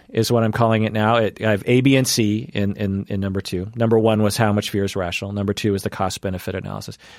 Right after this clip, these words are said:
So A is we got to evaluate the problem.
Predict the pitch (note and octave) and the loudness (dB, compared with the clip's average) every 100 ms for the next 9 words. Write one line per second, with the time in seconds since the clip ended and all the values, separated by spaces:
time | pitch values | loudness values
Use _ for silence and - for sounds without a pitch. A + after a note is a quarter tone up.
0 | - - A#2 G2+ D3 C3 A#2 E3+ F#3+ - | -20 -2 0 2 4 6 6 4 0 0
1 | A#2+ A2+ A2+ A2+ - _ - - - _ | 4 4 4 0 -6 _ -20 -20 -20 _
2 | _ _ _ _ B2 B2 C#3 C#3+ C3 A2 | _ _ _ _ 0 4 6 6 4 4
3 | A#2+ B2 A#2 A2+ G#2 - G2 F2+ G2+ | 4 6 6 4 2 0 0 -2 -6